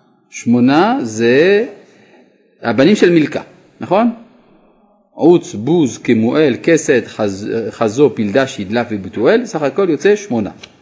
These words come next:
איך אני יודע? כתוב, "ובתואל ילד, ילד את רבקה, שמונה אלה ילדה מילכה." נכון? אז יש פה שתי ראיות שזה שמונה.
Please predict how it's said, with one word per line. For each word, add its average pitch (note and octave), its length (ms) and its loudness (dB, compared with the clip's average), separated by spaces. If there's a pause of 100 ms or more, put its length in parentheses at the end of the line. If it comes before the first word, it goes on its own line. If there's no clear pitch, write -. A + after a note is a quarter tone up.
(200)
איך B2+ 120 -8
אני C3 160 2
יודע? G#2 260 -2
כתוב, C4+ 440 0 (440)
"ובתואל D#3 260 2
ילד, D#3 280 4 (180)
ילד B2+ 320 2
את B2 100 -8
רבקה, C3+ 300 -2
שמונה G3 540 2
אלה D#4 220 0
ילדה B2 280 2
מילכה." G#2+ 320 -2 (760)
נכון? F3+ 220 -2 (600)
אז - 420 -12
יש B2 180 -2
פה C#3 140 -8
שתי G3 200 0
ראיות D3 360 2
שזה B2 200 -4
שמונה. F#2 380 -6